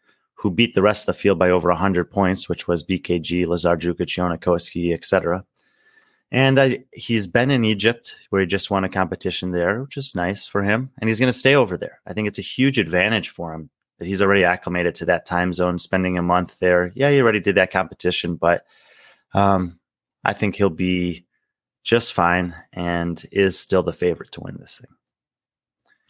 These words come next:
especially because Lazar did, did take last place at Rogue and got an unfortunate injury there. If he'd had a clean run at Rogue, no injury, finished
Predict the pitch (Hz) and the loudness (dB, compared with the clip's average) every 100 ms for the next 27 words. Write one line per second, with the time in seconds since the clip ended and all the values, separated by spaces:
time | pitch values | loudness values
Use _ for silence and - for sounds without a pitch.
0 | _ - 87 - 127 - 92 87 87 95 | _ -10 -6 0 0 0 -4 -4 -2 -2
1 | 87 78 - _ _ _ _ _ _ 110 | -2 -6 -16 _ _ _ _ _ _ -8
2 | 104 120 127 127 135 127 90 120 123 - | 2 2 4 2 2 0 2 0 0 -4
3 | - 113 107 110 - 107 101 98 90 113 | -2 2 4 2 0 -2 0 0 2 2
4 | 95 90 90 90 92 98 - 95 92 92 | 2 0 0 2 0 -4 -8 -10 -6 -6
5 | - 101 92 117 101 82 - - - - | -4 -6 -4 -4 -6 -8 -8 -10 -10 0
6 | 131 131 101 - 120 120 113 117 110 101 | 2 2 0 -2 0 2 2 2 2 2
7 | 107 107 107 _ - 101 110 107 107 107 | 4 2 0 _ -6 0 0 0 -2 -2
8 | 104 101 104 101 - _ _ _ _ _ | 0 2 0 -2 -10 _ _ _ _ _
9 | _ _ _ - 113 113 - - | _ _ _ -2 2 2 0 -6